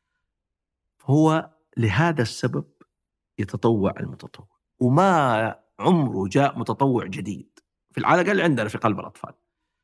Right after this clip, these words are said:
إلا وفي نهاية الحملة يقول: "إحنا فين عن هذا من زمان؟" ال-، ال-، المكافأة النفسية والروحية للمتطوع عالية جدًا. يعني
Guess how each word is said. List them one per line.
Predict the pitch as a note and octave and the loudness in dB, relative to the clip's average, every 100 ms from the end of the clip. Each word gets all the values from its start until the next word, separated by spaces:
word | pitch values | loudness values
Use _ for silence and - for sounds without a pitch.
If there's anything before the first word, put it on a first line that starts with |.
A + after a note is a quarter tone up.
| _ - | _ 2
إلا | F3 F#3 | 4 6
وفي | D#3 C#3+ | 4 2
نهاية | C#3 D#3 D3+ | 2 2 2
الحملة | C3+ C#3 D#3 C#3+ | 0 0 -2 0
يقول: | G#2 B2 C#3 F3+ _ _ _ _ _ _ _ _ - | 0 0 -2 -4 _ _ _ _ _ _ _ _ -4
"إحنا | - | 0
فين | A2+ C#3 A2+ G2+ | 0 2 2 0
عن | - G2 | -2 -2
هذا | F#2 F#2 - | 0 -2 -4
من | - | -8
زمان؟" | E2+ D2+ - _ _ _ _ - | -10 -14 -18 _ _ _ _ 0
ال-، | B2 A2+ - | 2 2 2
ال-، | A2 F#2+ F2+ F2+ E2 E2 - _ - | 2 2 0 -2 -6 -10 -12 _ 0
المكافأة | A2+ G2+ G2 D3+ D3+ C#3 - - F#2+ _ _ _ _ _ _ _ _ _ _ _ _ - | 2 2 2 0 0 0 -4 -6 -8 _ _ _ _ _ _ _ _ _ _ _ _ 2
النفسية | A2+ G#2+ G#2 - - A#2+ G#2+ G2+ G2 F#2 | 4 4 0 -4 0 2 4 4 4 2
والروحية | F#2 F#2 F#2 F#2 - A#2 A2+ F#2 E2 | 0 0 2 0 0 0 2 0 0
للمتطوع | G2 A2 G#2 G2 G2 F#2+ A2+ A#2+ A#2 F2 | 0 2 2 0 -2 -4 0 2 0 -2
عالية | E2+ A2+ B2+ A#2 G#2 G2 F#2+ F2 - | 0 2 2 2 2 2 0 -2 -4
جدًا. | C#3 A#2 - _ _ - B2+ | -2 -2 -4 _ _ 0 2
يعني | G#2 F2+ - | 2 -2 -8